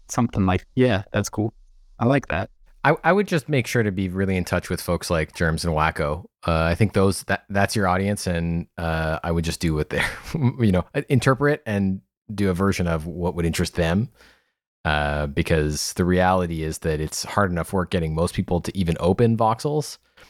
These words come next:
Speaker 2: So it's the real voxel architects who are the ones most likely to, to actually buy something related to archiving that work, um,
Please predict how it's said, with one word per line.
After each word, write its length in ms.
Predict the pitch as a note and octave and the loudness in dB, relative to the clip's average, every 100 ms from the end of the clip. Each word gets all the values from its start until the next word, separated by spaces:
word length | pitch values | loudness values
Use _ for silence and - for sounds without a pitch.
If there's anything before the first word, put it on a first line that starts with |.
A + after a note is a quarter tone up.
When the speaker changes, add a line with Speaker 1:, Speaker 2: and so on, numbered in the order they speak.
| _ - | _ -4
Speaker 2:
So 160 | - | 2
it's 140 | E2+ D#2 | 2 0
the 360 | - E2 D#2+ - | 0 2 2 0
real 240 | A2+ A2+ | 2 2
voxel 320 | F2 E2 E2+ D#2 | 2 0 -2 -4
architects 480 | E2+ - D2 C#2 | -6 -4 -6 -6
who 80 | - | -2
are 80 | D#2 | -2
the 160 | D2+ D2 | -2 -2
ones 300 | C#2+ D2+ - | -2 -2 0
most 200 | D#2+ - | -2 -2
likely 320 | D2+ D#2 D2+ | -4 -4 -4
to, 320 | - D2 C#2 | -2 -2 -2
to 180 | - - | -4 -4
actually 340 | D#2 - C#2+ | -2 -2 -6
buy 320 | C#2 D2 D2 D2+ | -4 -2 0 -2
something 340 | - D#2+ E2 | -2 -2 -2
related 320 | D2+ D#2 D#2+ E2 | 0 0 -2 -2
to 340 | D#2 D2 D2 - | -2 -2 -2 -2
archiving 600 | E2+ D#2 D#2 D#2 C2+ - | -2 0 -2 -2 -6 -4
that 180 | - D#2 | -2 -2
work, 360 | - G1+ - - _ _ _ _ _ | -2 -6 -8 -16 _ _ _ _ _
um, 500 | D2 C#2 C#2 C2 B1 | -10 -10 -10 -12 -16